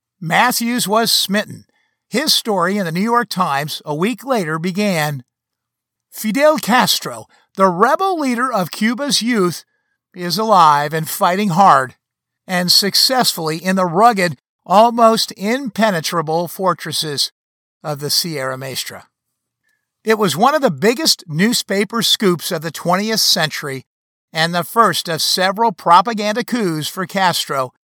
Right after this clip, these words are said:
in which he was able to paint himself as a heroic outlaw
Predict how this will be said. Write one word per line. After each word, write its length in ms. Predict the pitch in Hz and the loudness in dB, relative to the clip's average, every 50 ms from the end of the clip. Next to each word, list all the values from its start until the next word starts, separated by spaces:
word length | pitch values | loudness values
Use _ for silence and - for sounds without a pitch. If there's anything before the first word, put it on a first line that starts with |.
| _ _ _ | _ _ _
in 180 | - 156 151 151 | -12 -10 -8 -6
which 200 | 160 160 - - | -6 -6 -6 -6
he 120 | 196 180 | -6 -4
was 200 | 175 175 170 - | -4 -4 -4 -2
able 240 | 175 165 170 165 175 | -2 -2 -2 -2 -4
to 100 | 175 165 | -6 -4
paint 220 | - 170 175 180 | -4 -6 -4 -4
himself 500 | 202 196 - - - 196 151 139 135 - | -4 -4 -4 -2 0 0 0 0 0 -4
as 160 | 151 147 139 | -6 -6 -6
a 180 | 156 147 143 143 | -6 -6 -6 -8
heroic 640 | 127 113 139 151 156 151 151 165 170 185 214 220 - | -8 -8 -6 -6 -4 -2 0 0 2 2 0 0 0
outlaw 580 | 233 226 220 196 156 151 143 135 127 127 127 | 2 2 2 2 0 -4 -4 -2 -2 -4 -6